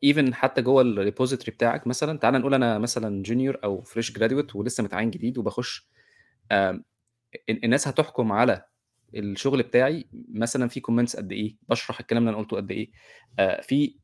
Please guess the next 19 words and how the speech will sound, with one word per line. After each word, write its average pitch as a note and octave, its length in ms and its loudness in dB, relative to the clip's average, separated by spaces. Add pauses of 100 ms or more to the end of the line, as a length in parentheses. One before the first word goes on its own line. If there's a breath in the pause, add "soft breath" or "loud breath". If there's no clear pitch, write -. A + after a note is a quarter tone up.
تاني، A2 340 2
في، G#2+ 60 -10
أنا A2 240 0
لو B2+ 100 0
باتكلم C3 280 2
برضه B2+ 280 2
technical D3 240 0
الsupplement-، B2 580 0
آآ G#2+ 240 -4
في، A#2 140 -10
في، C3 280 -4
في C#3+ 220 0
material C#3 300 2
تكميلية، A#2 560 0 (160)
يعني G2 240 -2
أو G#2 80 0
في A#2+ 460 -2
كتابات A#2 380 -2
تكميلية، A2+ 480 -2